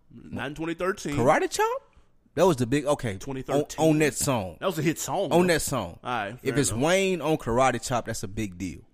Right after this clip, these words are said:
Speaker 2: right?
Speaker 1: Facts.
Speaker 2: Can
Speaker 1: Yep.
Speaker 2: we agree that?
Speaker 1: Yeah.
Speaker 2: All right. So, if you're gonna use that line, you're gonna think it out.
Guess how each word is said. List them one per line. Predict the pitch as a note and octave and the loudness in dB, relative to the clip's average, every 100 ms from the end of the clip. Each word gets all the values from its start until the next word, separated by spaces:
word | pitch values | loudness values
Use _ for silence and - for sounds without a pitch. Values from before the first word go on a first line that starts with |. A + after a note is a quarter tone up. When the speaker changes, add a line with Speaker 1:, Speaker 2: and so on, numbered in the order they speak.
| - | -10
Speaker 2:
right? | F2+ A2+ B2 | -2 -2 -2
Speaker 1:
Facts. | - - - _ | -8 -20 -20 _
Speaker 2:
Can | A#2 | -2
Speaker 1:
Yep. | A#2+ | 0
Speaker 2:
we | |
agree | A2+ A#2 C#3 | 2 2 4
that? | D3 E3 - _ _ - | 4 0 -6 _ _ -12
Speaker 1:
Yeah. | C3+ F#2 | -10 -10
Speaker 2:
All | - _ - G#2 | -12 _ -8 -6
right. | E2 - - - - _ | -6 -12 -20 -20 -20 _
So, | - D#3 D3 B2 - _ _ _ _ _ - | -4 0 0 -2 -10 _ _ _ _ _ -6
if | C3 | 0
you're | D#3 | 0
gonna | F3+ D3 | 0 0
use | C#3+ E3 C3+ | 0 -2 0
that | C#3 | 0
line, | A2+ A2+ A#2 A#2 | -2 -4 -2 -4
you're | A2+ | -4
gonna | G#2+ | -8
think | F#2 A2+ A2 | -8 -8 -8
it | F#2+ | -10
out. | F#2+ F#2 | -10 -12